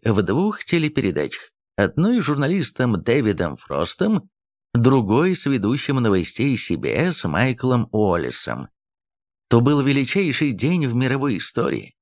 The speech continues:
Нил Армстронг, Эдвин Басс Олдрин и Майкл Коллинз,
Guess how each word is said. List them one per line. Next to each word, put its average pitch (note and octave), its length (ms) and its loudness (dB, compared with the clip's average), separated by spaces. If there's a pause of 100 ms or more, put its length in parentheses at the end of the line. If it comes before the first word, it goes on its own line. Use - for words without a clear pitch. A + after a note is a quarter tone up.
(220)
Нил D#3+ 540 2 (100)
Армстронг, D#3+ 840 -2 (480)
Эдвин A2 500 2
Басс F#2 580 -2 (200)
Олдрин F3 640 0
и B2 120 2
Майкл G#2+ 560 0
Коллинз, - 560 0